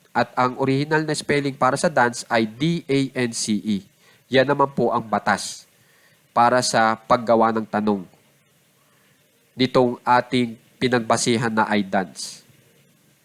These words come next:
Okay? So, itong dances nagagamit lamang po sa declarative sentence kapag nagpapahayag ka lang ng impormasyon. Pero pag ikaw ay,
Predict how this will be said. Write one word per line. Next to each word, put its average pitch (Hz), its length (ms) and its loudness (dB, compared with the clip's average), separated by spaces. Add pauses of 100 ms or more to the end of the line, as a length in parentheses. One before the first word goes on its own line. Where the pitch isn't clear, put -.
(300)
Okay? 131 480 2 (560)
So, 143 400 2
itong 202 240 2
dances 190 560 0
nagagamit 156 640 0
lamang 165 320 2
po 151 160 2
sa 143 160 -2
declarative 123 640 -2
sentence - 800 -6 (800)
kapag 135 240 2
nagpapahayag 131 640 2
ka 131 120 2
lang 127 160 2
ng 123 200 -4
impormasyon. 113 640 -2
Pero 151 320 4
pag 151 240 0
ikaw 156 400 2
ay, 151 720 0